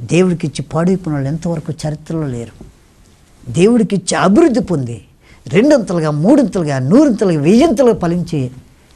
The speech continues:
వ్యక్తులు నేను చూశాను నా జీవితంలో.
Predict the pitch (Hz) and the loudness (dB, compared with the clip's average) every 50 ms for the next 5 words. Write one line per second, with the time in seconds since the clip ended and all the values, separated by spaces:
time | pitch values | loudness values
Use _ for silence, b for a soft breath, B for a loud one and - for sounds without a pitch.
0 | - - 139 160 - - - 254 247 208 170 151 127 - 135 120 - - 247 214 | -12 -6 -6 -6 -4 -2 0 2 2 2 2 -2 -4 -8 -10 -12 -12 -10 -12 -12
1 | - - - - - _ _ _ _ _ - - _ - _ _ - _ _ _ | -14 -16 -20 -20 -20 _ _ _ _ _ -20 -20 _ -20 _ _ -20 _ _ _
2 | - - - 127 143 185 190 131 - 160 156 139 - - 127 113 113 | -12 -6 -2 0 2 2 0 0 -2 -2 -4 -4 -6 -10 -12 -12 -12